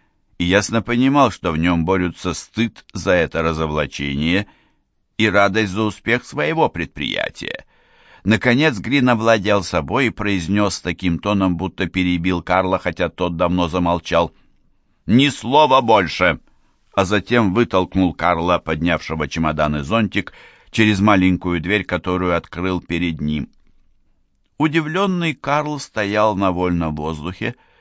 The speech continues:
Одна из пристроенных к дому лестниц без перил вела вниз. Нужно только спуститься вниз и потом чуть правее свернуть в аллею, ведущую к шоссе.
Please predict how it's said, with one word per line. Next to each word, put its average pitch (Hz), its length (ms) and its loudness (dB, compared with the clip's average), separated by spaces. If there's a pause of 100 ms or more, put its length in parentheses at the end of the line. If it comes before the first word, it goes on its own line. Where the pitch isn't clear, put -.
(340)
Одна 110 400 4
из 139 120 2
пристроенных 117 840 -2
к 71 40 -12
дому 107 280 0
лестниц 101 540 -4
без 92 260 -6
перил 87 500 -2 (140)
вела 90 360 2
вниз. 85 460 -4 (680)
Нужно 123 400 0
только 131 400 -4
спуститься 107 760 -6
вниз 92 480 -4 (440)
и 131 80 -2
потом 180 400 -2
чуть - 260 -6
правее 123 640 -4
свернуть 107 540 -4
в 80 100 -6
аллею, 90 500 -4
ведущую 80 640 -6
к - 60 -14
шоссе. 80 540 -6